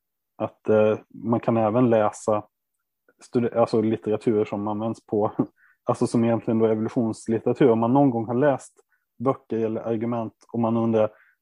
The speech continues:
"Jaha, men så här påstår skapelsetroende att evolutionen funkar."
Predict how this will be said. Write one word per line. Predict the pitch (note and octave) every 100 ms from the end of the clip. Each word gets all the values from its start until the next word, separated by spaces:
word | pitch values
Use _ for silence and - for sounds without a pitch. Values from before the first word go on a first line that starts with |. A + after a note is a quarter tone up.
| -
"Jaha, | - D3 D3
men | C3 C3
så | C3
här | D3+ C#3+
påstår | - C#3 B2 C#3 B2+
skapelsetroende | - B2 - A2+ - - C3 A2+ A2
att | -
evolutionen | A2+ A2+ A#2 A2 G#2 G#2
funkar." | A2+ G2+ G2 G2